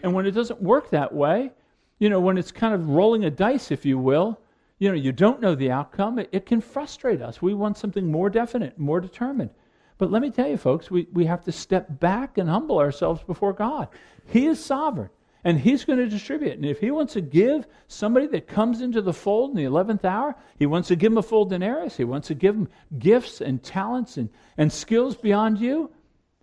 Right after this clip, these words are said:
that, that's his choice. And you know what? We thank him for it, because they're gonna be, they're gonna be better for the kingdom. The kingdom will be better for them. And then the last warning he gives us is this warning of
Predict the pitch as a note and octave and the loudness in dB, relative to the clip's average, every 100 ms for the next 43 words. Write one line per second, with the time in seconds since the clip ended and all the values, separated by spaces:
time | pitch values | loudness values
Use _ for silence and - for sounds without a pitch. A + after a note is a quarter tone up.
0 | - - - D#3+ - F#3+ - - G3 B3+ | -18 -18 -10 -10 -6 -6 -6 -10 -10 -10
1 | C4+ - - _ - _ _ _ _ C3+ | -14 -20 -20 _ -20 _ _ _ _ -4
2 | D3 G3+ A3+ D3+ - F3+ E3+ C3+ - A#3 | 0 0 0 -2 -2 -6 -6 -10 -12 -14
3 | - _ _ _ _ _ - C#3 C3+ D#3+ | -16 _ _ _ _ _ -4 -2 -2 -2
4 | E3+ D#3 D3 - _ - D#3+ D#3+ D3 G#2+ | -2 0 0 -2 _ -2 0 0 0 0
5 | D#3+ F#3 - G3 F#3 - B3 C#3 G#2 B2+ | 0 0 -4 -6 -6 -6 -6 -6 -8 -12
6 | - F#3 G3 F#3 D#3 B2 A#2 D3 F#3 F3+ | -6 -4 -2 -4 -4 -6 -2 -2 -2 -6
7 | F#3 G3 A3 A2 _ _ _ _ _ _ | -8 -6 -8 -12 _ _ _ _ _ _
8 | _ _ _ _ _ - F#3+ A#3 G#3+ G#3 | _ _ _ _ _ -4 2 2 4 4
9 | B3+ D4+ - F3+ D#3 C#3+ B2+ C#3 - C#3+ | 2 0 -4 -4 -4 -4 -2 -4 -2 -6
10 | - _ - - F3 G#3+ - G#3+ B3 C4 | -8 _ -10 -2 0 0 -2 -2 -2 0
11 | C3+ | -2